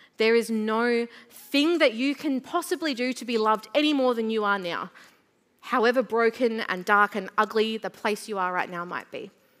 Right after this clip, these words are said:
There is no way you can be more loved than you are now.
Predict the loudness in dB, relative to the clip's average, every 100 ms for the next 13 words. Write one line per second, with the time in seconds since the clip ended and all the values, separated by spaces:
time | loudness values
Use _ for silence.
0 | _ _ _ _ _ _ _ _ -6 -4
1 | -4 -6 -4 -2 0 2 2 2 0 -4
2 | -18 _ -10 0 0 0 -4 -10 -8 -8
3 | -6 -2 -2 -2 -4 -6 -10 -8 -6 -4
4 | -4 -4 -8 -12 -16